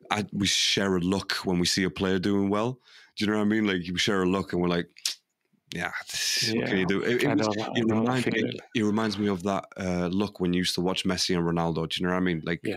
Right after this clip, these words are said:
Speaker 1: for the
Speaker 2: like,
Speaker 1: respective teams,
Speaker 2: yeah,
Speaker 1: watch
Speaker 2: yeah,
Speaker 1: me
Speaker 2: yeah,
Speaker 1: and think,
Speaker 2: yeah.
Speaker 1: "Eh, what can," you know what I mean? It's
Speaker 2: What
Speaker 1: like,
Speaker 2: was it?
Speaker 1: "What
Speaker 2: What
Speaker 1: can you
Speaker 2: can
Speaker 1: do?
Speaker 2: you do?
Speaker 1: What can you do?"
Speaker 2: What
Speaker 1: Do you
Speaker 2: can
Speaker 1: know what I
Speaker 2: you
Speaker 1: mean?
Speaker 2: do? This is
Speaker 1: And
Speaker 2: how he is.
Speaker 1: I love that feeling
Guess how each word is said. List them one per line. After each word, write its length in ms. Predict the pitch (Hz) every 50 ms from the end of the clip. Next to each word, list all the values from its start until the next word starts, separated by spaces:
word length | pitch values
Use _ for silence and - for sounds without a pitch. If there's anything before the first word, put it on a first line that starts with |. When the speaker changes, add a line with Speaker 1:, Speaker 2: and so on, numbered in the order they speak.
| -
Speaker 1:
for 60 | -
the 60 | 98 90
Speaker 2:
like, 80 | 87
Speaker 1:
respective 420 | 87 90 - - 95 - - 87 -
teams, 320 | - 95 87 85 80 - - -
Speaker 2:
yeah, 320 | 131 123 117 113 117 113
Speaker 1:
watch 160 | 113 120 120 -
Speaker 2:
yeah, 60 | 90
Speaker 1:
me 80 | 90 90
Speaker 2:
yeah, 60 | 90
Speaker 1:
and 80 | 90 87 - -
think, 20 | - - - _ _ - - - - _ _ _ _ - - -
Speaker 2:
yeah. 100 | - 92 90
Speaker 1:
"Eh, 40 | - - - -
what 140 | 101 95 -
can," 140 | - 110 - - - _ _ -
you 120 | - 110 113
know 60 | 117
what 60 | 117
I 40 | 117
mean? 100 | 113 107
It's 80 | - 113
Speaker 2:
What 100 | - -
Speaker 1:
like, 80 | 113 113
Speaker 2:
was 140 | 113 107
it? 20 | 120
Speaker 1:
"What 100 | 123 131
Speaker 2:
What 120 | 135 127 135
Speaker 1:
can 20 |
you 80 | 139 143
Speaker 2:
can 80 | 123
Speaker 1:
do? 80 | 123 180
Speaker 2:
you 100 | 135 127 120 120
do? 60 | - 98
Speaker 1:
What 60 | 101
can 120 | - 139 143 143
you 60 | 160
do?" 160 | 170 208 233 170
Speaker 2:
What 100 | 107 -
Speaker 1:
Do 80 | 123 123
you 40 | 127 135
Speaker 2:
can 20 |
Speaker 1:
know 80 | 147 143
what 60 | 139
I 40 | 135
Speaker 2:
you 60 | 123
Speaker 1:
mean? 100 | 127 123
Speaker 2:
do? 60 | 127 131
This 200 | 131 135 127 -
is 180 | 123 120 -
Speaker 1:
And 100 | 113 107
Speaker 2:
how 80 | 120 120
he 160 | 117 120 131
is. 280 | 135 127 127 123 - - _ _ _ -
Speaker 1:
I 120 | 110 113
love 400 | 113 110 110 110 113 120 110 -
that 120 | - - -
feeling 560 | - - 110 104 98 92 87 85 85 85 -